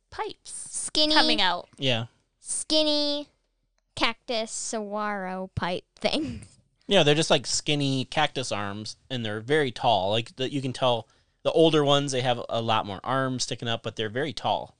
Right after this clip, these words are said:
Speaker 1: And
Speaker 2: Yeah.
Speaker 1: they're, I mean, some are thinner, some are thicker. They're pretty cool. They're, I'm assuming, named after, like,
Speaker 3: Yeah,
Speaker 1: a
Speaker 3: like an organ pipe, like an organ,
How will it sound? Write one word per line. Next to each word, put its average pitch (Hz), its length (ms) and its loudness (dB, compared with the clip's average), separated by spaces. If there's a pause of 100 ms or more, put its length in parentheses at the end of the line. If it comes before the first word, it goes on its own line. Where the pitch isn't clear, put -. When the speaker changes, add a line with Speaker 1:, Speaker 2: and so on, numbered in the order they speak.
(340)
Speaker 1:
And 302 120 -2
Speaker 2:
Yeah. 330 60 6
Speaker 1:
they're, 269 220 4
I - 60 2
mean, 247 140 -8
some 247 160 -8
are 226 80 -2
thinner, 220 400 -4
some 208 220 -8
are 196 80 -10
thicker. 190 480 -8
They're 175 140 -10
pretty 220 200 -8
cool. 175 260 -4 (440)
They're, 269 280 0
I'm 247 200 2
assuming, 233 580 -2 (100)
named 202 280 0
after, 196 580 0 (1080)
like, 208 120 -10
Speaker 3:
Yeah, 143 100 0
Speaker 1:
a - 20 0
Speaker 3:
like 107 120 -2
an 110 80 -10
organ 113 320 -4
pipe, 95 280 -2
like 110 140 0
an 95 120 0
organ, 110 540 0